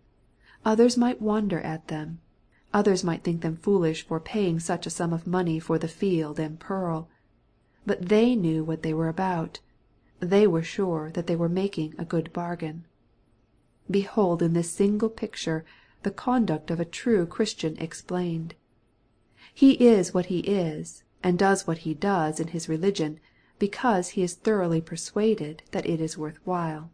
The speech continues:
He comes out from the world, he puts off the old man. He forsakes the vain companions of his past life. Like Matthew, he gives up everything, and, like Paul, he counts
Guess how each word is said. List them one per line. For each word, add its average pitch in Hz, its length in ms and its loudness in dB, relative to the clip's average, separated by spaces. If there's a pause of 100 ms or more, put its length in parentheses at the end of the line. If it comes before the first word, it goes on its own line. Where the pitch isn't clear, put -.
(680)
He 202 140 2
comes 196 400 0
out 214 280 4
from 220 200 -2
the 226 80 2
world, 160 440 -2 (440)
he 269 120 4
puts 269 320 2
off 170 340 0
the 175 140 0
old 160 380 -2
man. 165 440 -4 (480)
He - 120 -2
forsakes 170 680 -2
the - 140 -2
vain 170 280 0
companions 170 680 -4
of 165 100 -4
his 165 160 -2
past - 440 -8
life. 165 460 -6 (760)
Like 180 340 6
Matthew, 214 720 2 (140)
he 208 160 4
gives 190 320 4
up 165 200 0
everything, 165 800 -2
and, 165 320 0 (360)
like 170 380 -2
Paul, 175 500 -4 (400)
he 196 140 2
counts 185 340 2